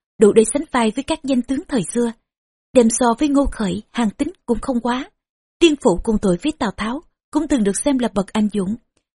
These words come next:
nhưng so với Tào Tháo vẫn còn kém. Thế đạo khó lường.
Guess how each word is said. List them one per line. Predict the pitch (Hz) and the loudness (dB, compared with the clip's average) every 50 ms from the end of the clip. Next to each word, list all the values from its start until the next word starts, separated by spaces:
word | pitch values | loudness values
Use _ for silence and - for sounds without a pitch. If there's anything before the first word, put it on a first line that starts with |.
| _ _ | _ _
nhưng | - 302 320 294 | -4 -2 -2 0
so | - - 311 302 - | 2 2 0 2 0
với | 359 | -2
Tào | 349 - 302 214 - | -2 -2 -2 -4 -4
Tháo | - 214 233 254 320 339 - _ _ | -4 -6 -8 -8 -10 -12 -16 _ _
vẫn | - 254 262 | -2 -2 -2
còn | - 240 214 180 | -2 -4 -8 -8
kém. | - - 233 254 285 _ _ _ _ _ _ _ _ _ _ _ _ _ - | -6 -6 -6 -8 -8 _ _ _ _ _ _ _ _ _ _ _ _ _ -2
Thế | - 349 381 - | -2 -2 0 -2
đạo | 233 196 175 - - - | -2 -4 -4 -4 -8 -8
khó | - - 320 | -6 -4 -2
lường. | 339 285 226 208 196 | 0 0 0 0 -2